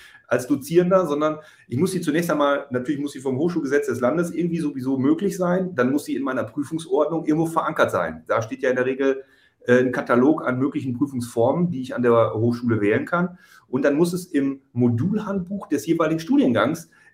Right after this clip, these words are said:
äh, auch beschrieben sein, was in dem Modul denn die vorgesehene Prüfungsform ist. Und das ist an der F A M in der Regel so, da ist dann da eine Prüfungsform für ein Modul vorgesehen. Und warum ist die da? Auch da muss man sagen,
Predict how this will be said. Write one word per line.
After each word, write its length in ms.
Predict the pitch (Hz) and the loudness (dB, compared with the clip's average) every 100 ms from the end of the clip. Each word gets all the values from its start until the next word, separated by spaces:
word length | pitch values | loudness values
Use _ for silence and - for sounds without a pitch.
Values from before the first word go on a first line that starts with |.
| - | -4
äh, 240 | 139 139 - | 2 2 4
auch 380 | 127 151 - 127 | 2 0 -2 -2
beschrieben 420 | 156 - 190 190 | 0 2 0 4
sein, 360 | 117 123 175 170 | 6 6 4 0
was 200 | 147 - | -2 -4
in 120 | 160 | 0
dem 180 | 147 139 | 0 2
Modul 540 | 117 110 110 156 208 | 0 2 4 4 4
denn 300 | 131 123 127 | 2 0 -4
die 320 | 120 156 190 - | -8 -6 -6 -8
vorgesehene 720 | - - 147 143 127 139 156 | -18 -12 -8 -4 -2 0 0
Prüfungsform 800 | 170 - 240 233 113 - 82 80 - | -2 4 4 4 -2 -6 -8 -8 -12
ist. 280 | - - _ _ - - - _ _ | -20 -20 _ _ -20 -20 -20 _ _
Und 160 | 156 160 | 6 6
das 160 | 143 | 6
ist 120 | 180 180 | 4 2
an 100 | 147 | 4
der 100 | 117 | 2
F 120 | 113 | 0
A 60 | |
M 140 | - 165 | -2 0
in 60 | |
der 100 | 135 | 0
Regel 180 | 123 127 | 0 0
so, 120 | 120 | 0
da 80 | 143 | 0
ist 160 | - - | -2 -2
dann 100 | 147 | -2
da 160 | - - | -2 -2
eine 180 | 131 160 | -2 -2
Prüfungsform 600 | 165 175 175 - 147 151 | -4 -4 -4 -2 -4 -4
für 160 | - | -6
ein 140 | 123 139 | -4 -2
Modul 240 | 120 127 | 0 -2
vorgesehen. 840 | - - 190 127 - - - - _ _ - - - | -2 -2 0 2 -2 -4 -14 -18 _ _ -20 -20 -8
Und 120 | 143 | 0
warum 280 | 139 135 - - | 4 4 2 -2
ist 160 | 123 - | -8 -6
die 80 | 151 | 0
da? 380 | 156 190 240 - - | 2 2 -2 -6 -10
Auch 160 | - 123 | -6 0
da 180 | 120 131 | 4 4
muss 180 | 175 175 | 2 0
man 140 | 175 | 2
sagen, 420 | 170 170 185 185 | 6 6 4 -2